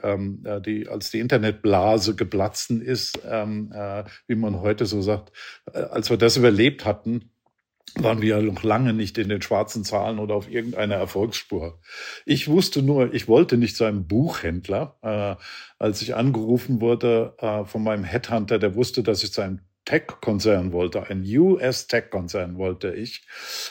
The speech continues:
äh, und dachte an Microsoft, ich dachte an Cisco, äh, ähm, also an was Großes. Und er mir gesagt hat: "Schau doch mal Amazon an." Ich hab gesagt: "Das ist ein Buchhändler. Was soll ich denn damit?" Ja, und er hat gesagt: "Sprich mal mit denen, die glauben, sie sind ein Tech-Unternehmen."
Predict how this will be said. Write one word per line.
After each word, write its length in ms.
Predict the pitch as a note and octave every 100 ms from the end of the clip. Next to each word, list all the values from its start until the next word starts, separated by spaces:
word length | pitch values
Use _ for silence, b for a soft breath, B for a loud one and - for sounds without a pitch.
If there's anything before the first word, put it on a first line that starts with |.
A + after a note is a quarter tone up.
| -
äh, 180 | G2+ G2
und 220 | A2 F#2
dachte 240 | G#2+ -
an 100 | A2+
Microsoft, 720 | G#2 G#2+ G#2+ A2 F#2+ G#2 G2 G#2+
ich 120 | -
dachte 260 | G2+ -
an 220 | A2+ A2+ F#2
Cisco, 680 | - A#2 - G#2 F#2 F#2+ B B B B
äh, 540 | G#2+ G#2 G2+ G2 G2 A2 -
ähm, 580 | B2 A2+ G#2 G2+ G2 G2+ -
also 200 | G2+ A2+
an 140 | A2
was 160 | A#2 -
Großes. 400 | A2+ C3+ C3+ A2
Und 60 |
er 80 | A2+
mir 120 | A#2+
gesagt 320 | A2 A2 A2+
hat: 120 | A2 -
"Schau 120 | A2
doch 80 | B2
mal 160 | A2
Amazon 480 | G#2+ C3+ B2 A2+ G2+
an." 160 | G#2 G#2+
Ich 120 | G#2
hab 100 | -
gesagt: 260 | A2 A2
"Das 80 | B2
ist 60 | A#2
ein 140 | A#2+
Buchhändler. 640 | A2+ G3+ - A#2 F2+ - - B B -
Was 140 | G2
soll 180 | - C#3+
ich 80 | D#3
denn 160 | B2+ G#2
damit?" 460 | A2 D#3 G#2 F#2
Ja, 120 | G#2+
und 100 | A2+
er 40 | A2
hat 100 | G#2
gesagt: 220 | G#2+ -
"Sprich 300 | - - E3
mal 100 | F#3+
mit 160 | E3 D3
denen, 300 | C#3+ C#3 B B B B -
die 120 | A#2
glauben, 500 | - A#2 A#2 D3+ D3+
sie 160 | C3 B2
sind 260 | A2+ B2+
ein 180 | B2 A2+
Tech-Unternehmen." 840 | - B2 A#2+ F#2+ G2 E2+ E2+ E2